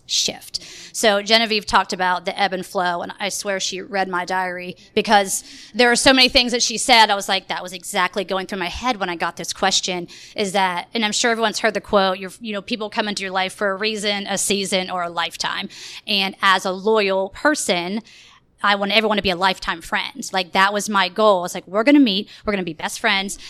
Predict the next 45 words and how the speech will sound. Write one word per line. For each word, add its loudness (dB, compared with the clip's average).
and -2
we're -12
gonna -4
be -2
best -4
friends -6
forever, 4
and -2
nothing's -4
gonna -6
shift. -2
And -8
so -4
I -2
had -6
a -6
really -4
hard -4
time 0
when -6
those -2
relationships -4
did -4
shift 0
because -8
I -2
thought -2
I 4
had 2
done 2
something -4
wrong. -4
And -2
so 2
it -4
took -2
me 4
many 0
years -6
to -6
realize 2
that -4
it's -8
okay -4
if 0